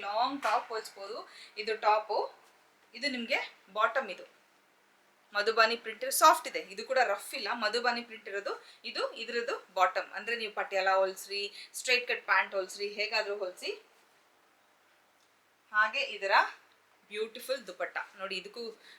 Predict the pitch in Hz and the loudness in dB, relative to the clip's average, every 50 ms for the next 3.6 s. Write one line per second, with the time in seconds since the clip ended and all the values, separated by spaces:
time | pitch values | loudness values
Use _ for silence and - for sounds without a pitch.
0 | - _ - 262 247 - - 294 262 240 247 262 254 226 - - 208 202 180 180 | -20 _ -10 -10 -6 -4 -2 0 4 6 4 4 4 2 -4 -4 -4 -4 -4 -4
1 | 175 170 165 - - - _ _ _ _ _ _ _ _ _ _ _ _ _ _ | -4 -8 -10 -12 -16 -20 _ _ _ _ _ _ _ _ _ _ _ _ _ _
2 | _ _ _ _ _ - 233 233 - 220 208 208 214 214 214 196 - 214 196 190 | _ _ _ _ _ -16 -12 -10 -8 -4 -2 -2 -2 -2 -4 -8 -6 -6 -4 -4
3 | 175 170 185 202 226 254 269 247 196 185 190 | -2 -2 -2 -2 -2 0 -2 0 2 4 4